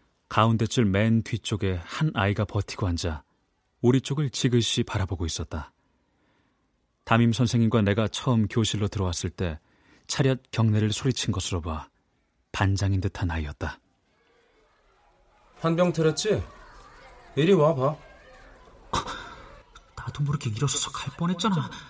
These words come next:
Speaker 3: 저 반장의 눈빛도 장난 아니야.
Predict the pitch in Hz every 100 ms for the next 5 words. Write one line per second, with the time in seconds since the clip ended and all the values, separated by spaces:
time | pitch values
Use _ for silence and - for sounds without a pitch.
0 | - _ _ _ _ _ _ _ - -
1 | - - - - - 120 113 135 123 -
2 | - - _ _ - 113 127 - - -
3 | - - 139 139 135 151 135